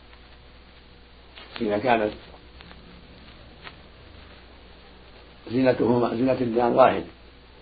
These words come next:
لأن هذا ذهب بذهب أزيد وفضة بفضة أزيد، والنبي صلى الله عليه وسلم قال: "الذهب بالذهب مثلا بمثل سواء بسواء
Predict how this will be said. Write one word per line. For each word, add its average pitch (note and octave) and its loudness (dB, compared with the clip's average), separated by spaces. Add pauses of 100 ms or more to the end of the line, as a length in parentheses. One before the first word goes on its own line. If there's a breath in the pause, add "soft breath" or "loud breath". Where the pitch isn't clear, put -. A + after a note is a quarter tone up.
(640)
لأن A#2 2
هذا B2+ 0 (340)
ذهب C3 4
بذهب C#3+ 4
أزيد D#3 2
وفضة C#3 0
بفضة D#3 2
أزيد، G2 -6 (960)
والنبي B2+ 2
صلى A#2 2
الله A2+ 0
عليه C#3 -2
وسلم A#2+ 2
قال: C3+ 4
"الذهب C3+ 2
بالذهب C#3+ 2 (160)
مثلا B2+ 0
بمثل C3 2 (160)
سواء C#3+ 2
بسواء C3 2